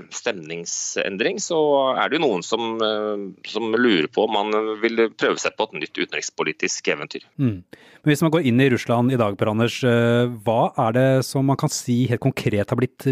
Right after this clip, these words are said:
Speaker 2: bedre under, eh, Putins, eh, styre for, for innbyggerne i Russland?
Speaker 1: Pensjonene, eh, og lønningene er jo mye høyere enn de var på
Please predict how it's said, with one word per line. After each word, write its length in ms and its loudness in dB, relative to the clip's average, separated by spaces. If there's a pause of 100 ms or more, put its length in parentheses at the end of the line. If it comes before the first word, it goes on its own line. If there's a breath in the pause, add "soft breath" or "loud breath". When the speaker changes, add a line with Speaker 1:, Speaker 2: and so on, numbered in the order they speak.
(220)
Speaker 2:
bedre 680 2
under, 480 2
eh, 40 2
Putins, 500 0
eh, 120 4
styre 420 0
for, 260 0
for 120 0
innbyggerne 500 0
i 40 2
Russland? 280 -2 (1500 loud breath)
Speaker 1:
Pensjonene, 800 2
eh, 440 0
og 220 2
lønningene 560 -2
er 220 -2
jo 180 -14
mye 320 -8
høyere 360 -2
enn 100 -6
de 80 0
var 280 0
på 460 -6